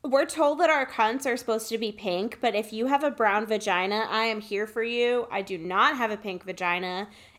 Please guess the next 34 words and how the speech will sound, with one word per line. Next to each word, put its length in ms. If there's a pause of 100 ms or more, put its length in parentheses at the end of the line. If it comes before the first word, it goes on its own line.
(120)
And 640
it 180
really 300
fucking 460
is, 200
like, 200
damaging 500
and 100
shitty 560 (220)
that 180
the 140
ideal 580
for 640 (340)
female 680
genitalia 1040
is 340
pink 460
and, 160
like, 180
shaved 800
and, 280 (360)
you 100
know, 120
completely 560
p-, 180
symmetrical. 960 (320)
'Cause 120
I 160
have 600
none 260
of 140
those 220
things, 440
like, 560